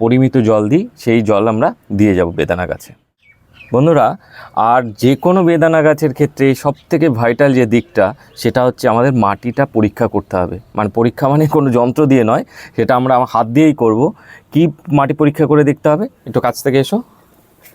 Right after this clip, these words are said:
এই যে মাটি পরীক্ষা করে যেটা দেখবো মূলত এই যে এই শেকড়গুলো, হ্যাঁ, এই শেকড়ে আমাদের দেখতে হবে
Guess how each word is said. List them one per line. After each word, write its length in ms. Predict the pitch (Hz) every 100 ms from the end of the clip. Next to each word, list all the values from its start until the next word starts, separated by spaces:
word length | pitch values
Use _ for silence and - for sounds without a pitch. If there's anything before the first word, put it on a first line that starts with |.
| _ _ _ _ _ _ _ _ _ _ 131
এই 60 |
যে 80 | 135
মাটি 360 | 123 107 117 151
পরীক্ষা 380 | 160 156 147 170
করে 180 | 165 160
যেটা 220 | 143 143 127
দেখবো 200 | 139 123 120
মূলত 240 | 117 123
এই 260 | 160 165 113
যে 120 | 110 113
এই 160 | - 117
শেকড়গুলো, 680 | - 120 - 120 92 87 78 -
হ্যাঁ, 240 | 131 185 139 - - - -
এই 60 | 107
শেকড়ে 480 | - 127 - 165 170
আমাদের 280 | 156 143 117
দেখতে 280 | 117 -
হবে 260 | 123 117 147